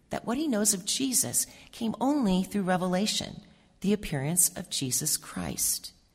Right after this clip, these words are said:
Jesus Christ himself appeared to Paul on the Damascus Road. That revelation, as other epiphanies, came by way of a bright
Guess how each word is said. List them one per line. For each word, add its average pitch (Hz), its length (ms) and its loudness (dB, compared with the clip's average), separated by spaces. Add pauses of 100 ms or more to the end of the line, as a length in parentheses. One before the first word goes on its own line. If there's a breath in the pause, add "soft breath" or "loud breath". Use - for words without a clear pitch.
(560 loud breath)
Jesus 233 400 2
Christ 208 380 -2
himself 185 580 2
appeared - 540 -2
to 226 60 -2
Paul 127 520 -6
on 165 120 0
the 170 80 0
Damascus 135 680 0
Road. 208 440 -2 (1300 loud breath)
That 165 300 0
revelation, 196 840 0
as 139 260 -2
other 143 240 -2
epiphanies, - 680 4
came 139 460 -6
by 202 180 -4
way 143 380 -2
of - 120 -6
a 160 80 -2
bright 139 420 0